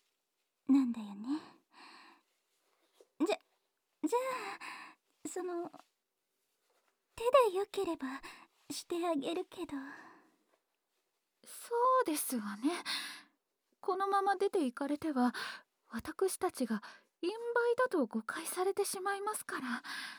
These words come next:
Speaker 2: このマラ、沈めて差し上げますわ。まず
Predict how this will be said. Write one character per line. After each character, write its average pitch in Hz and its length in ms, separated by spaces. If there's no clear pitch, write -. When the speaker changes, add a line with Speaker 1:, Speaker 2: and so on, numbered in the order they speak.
Speaker 2:
こ 294 220
の 277 140
マ 302 280
ラ、 240 340
沈 - 500
め 285 140
て 302 140
差 294 180
し - 220
上 294 100
げ 311 160
ま 339 160
す - 160
わ。 - 300
ま 294 280
ず 247 80